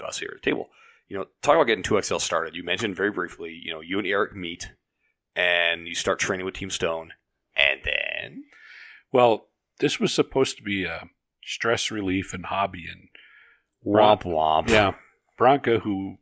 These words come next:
Speaker 2: who she and I were engaged at the time, now married.
Speaker 1: Mm-hmm.
Speaker 2: So, uh, but, um, she goes, "You're gonna somehow turn this into a business, aren't you?"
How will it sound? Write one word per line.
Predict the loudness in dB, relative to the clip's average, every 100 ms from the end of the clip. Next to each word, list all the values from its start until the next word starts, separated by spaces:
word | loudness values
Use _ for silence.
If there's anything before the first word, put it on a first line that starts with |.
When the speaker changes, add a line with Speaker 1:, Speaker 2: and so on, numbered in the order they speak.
| _ -6
Speaker 2:
who | -4 -4
she | -6 -4
and | -2
I | 0
were | -2
engaged | -4 -6 -6 -6 -8 -8
at | -12
the | -10
time, | -6 -6 -4
now | -6 -4
married. | 0 0 0 -8 -12
Speaker 1:
Mm-hmm. | -8 -8
Speaker 2:
So, | -10 -12 -14 -18 -18 -20 -20 -8
uh, | 0 2
but, | 4 2 2 -2
um, | -2 -4 -12 _ _ _ _ -10
she | -4 -2
goes, | 0 -2 -4
"You're | 2
gonna | 4 2
somehow | 2 0 2 2 0
turn | 2 2 2
this | -4
into | -6 -10
a | -2
business, | 0 0 -2 -4
aren't | -4
you?" | -6